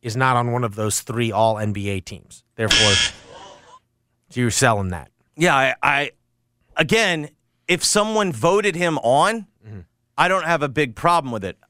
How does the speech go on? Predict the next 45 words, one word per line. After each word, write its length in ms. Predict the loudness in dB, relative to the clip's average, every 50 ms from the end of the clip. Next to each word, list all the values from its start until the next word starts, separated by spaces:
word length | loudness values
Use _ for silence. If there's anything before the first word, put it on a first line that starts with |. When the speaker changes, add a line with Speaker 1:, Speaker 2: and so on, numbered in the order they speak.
| _ _
Speaker 2:
I 140 | 0 0 0
do 160 | 0 -2 -2
not, 300 | 0 2 2 2 2 0 0
I 120 | 0 0 0
think 300 | 0 -4 -4 -4 -2 0
Ja 180 | 2 2 2 2
left 240 | 2 0 0 0
this 160 | -2 -4 0 0
up 160 | 0 -2 -2
to 80 | -6 -8
the 80 | -6
judges. 480 | 0 0 0 0 0 -4 -16 -20 -20 _ _ _ _ _ _ _ _ -6
This 160 | -4 -2 0
is 80 | 2 2
a 80 | 0
judge's 400 | 2 2 2 2 2 0 -4 -6
decision, 600 | -4 -4 -4 -2 0 0 0 2 0 0 0 -2 -6 _ _ _ _ _ _ 0
and 140 | 2 4
I 80 | 4 4
think 320 | 2 0 -2 -2 -2 -2
that 220 | 0 -2 -2 0 2
there 180 | 2 2 4
are 180 | 4 4 2 2
other 200 | 2 0 0 0
players 500 | -2 0 2 2 4 4 2 0 -2 -4 _ _ _ _ _ _ _ -2
that 140 | 0 0 0
have 500 | 2 2 4 4 4 2 0 -2 -6 _ _ _ _ _ _ _ _ _ _ _ _ _ _ 0
as 240 | 2 2 2 0 -2
good, 240 | -2 0 0 2 2
if 180 | 0 -2 0 2
not 240 | 0 0 0 0 0
better, 260 | 2 2 2 2 0
cases. 580 | 0 0 0 0 0 0 -2 -2 -2 -4 -8 _ _ _ _ _ _ _ _ _ -2
And 140 | 0 2 2
I, 160 | 2 2 0 -4 _ _ _ _ _ _ -2
I'm 180 | -2 0 0
sorry, 260 | 2 2 2 4 4
like, 140 | 2 0 -2
I 60 | -4
just 220 | -4 -4 -4 -2 0
don't 180 | -2 -2 0
think 180 | -2 -4 -2 -2
you 60 | -4
can 180 | -2 -2 -2 -2
truly 680 | -4 -6 -2 0 0 2 2 2 2 2 0 -4 _